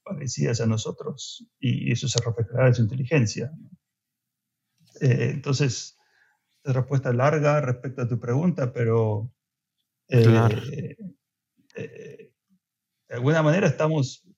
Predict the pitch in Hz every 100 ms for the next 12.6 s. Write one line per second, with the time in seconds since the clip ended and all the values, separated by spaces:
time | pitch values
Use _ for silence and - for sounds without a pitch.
0 | _ _ _ - - 135 - - 82 -
1 | - 76 - - - - 131 120 - -
2 | 123 - 170 226 151 143 143 131 117 117
3 | _ _ _ _ 202 123 - 117 127 123
4 | 143 151 - - 135 131 120 120 117 117
5 | 143 175 185 139 - - _ _ _ _
6 | _ _ _ - 117 127 117 - - 120
7 | 113 - 113 110 110 101 120 117 - 107
8 | 104 104 101 - - - _ _ 180 190
9 | _ 151 120 127 123 127 120 127 123 120
10 | 120 123 - 127 120 _ _ _ - _
11 | _ _ - 120 - 143 139 131 123 -
12 | 117 131 135 127 135 131